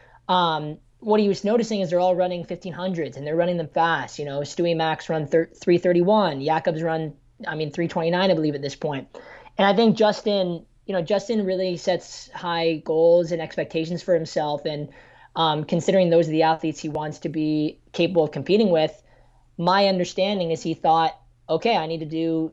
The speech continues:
you know, I need to be able to run a fifteen hundred in, in under three thirty-five." And, uh,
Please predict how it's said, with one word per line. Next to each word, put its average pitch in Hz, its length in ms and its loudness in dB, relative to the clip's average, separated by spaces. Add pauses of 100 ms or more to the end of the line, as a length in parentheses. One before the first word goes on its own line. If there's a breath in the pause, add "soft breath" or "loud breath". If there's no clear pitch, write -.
(100)
you 175 100 -4
know, 160 100 -2
I 147 120 -4
need 175 80 -2
to 170 80 -2
be 165 100 0
able 165 140 2
to 165 80 2
run 175 260 2
a 175 60 2
fifteen 147 320 -8
hundred 143 320 -2
in, 139 280 -2 (120)
in 143 180 -4
under 139 240 0
three 139 240 -2
thirty-five." 135 640 0
And, 143 380 0
uh, 143 280 2